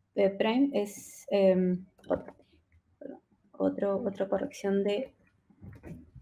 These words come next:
de, de números. Entonces, tengo números impares por acá, ¿ok? Ahora, em,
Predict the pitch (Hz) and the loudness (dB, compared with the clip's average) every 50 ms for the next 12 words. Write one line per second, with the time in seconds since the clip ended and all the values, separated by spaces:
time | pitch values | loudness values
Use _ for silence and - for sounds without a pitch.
0 | - - - - - _ _ _ 202 196 196 196 190 190 190 190 190 185 185 185 | -20 -20 -20 -20 -20 _ _ _ 2 6 8 10 10 10 10 10 8 8 8 6
1 | 185 180 180 185 180 - 180 180 - - _ _ _ _ - - - _ _ _ | 6 6 4 4 2 0 -2 -4 -8 -12 _ _ _ _ -20 -20 -20 _ _ _
2 | _ _ _ _ 202 196 185 185 190 - - - - _ _ 214 220 214 214 220 | _ _ _ _ 2 2 4 2 2 0 -4 -12 -20 _ _ 4 6 6 6 6
3 | 240 262 254 - - 262 262 262 277 269 277 262 262 254 254 254 262 277 269 226 | 4 2 4 6 6 8 10 12 12 12 12 10 8 8 8 6 6 6 4 4
4 | 214 208 196 208 208 - - 220 190 175 175 - - - - - _ _ _ _ | 6 6 6 6 4 2 2 4 4 6 4 2 0 -2 -8 -18 _ _ _ _
5 | _ - - - - - - - - _ _ - 208 196 214 220 247 320 330 - | _ -20 -20 -20 -20 -20 -20 -20 -20 _ _ 0 2 4 8 8 8 8 6 0
6 | - - - - _ - - - 220 220 214 196 185 160 - - - - 226 214 | -6 -14 -20 -20 _ -10 6 10 12 12 12 12 12 12 8 4 8 10 12 12
7 | 214 208 208 208 208 202 202 202 202 196 196 196 196 196 196 - | 12 12 12 12 12 12 12 12 12 12 10 8 8 4 2 -6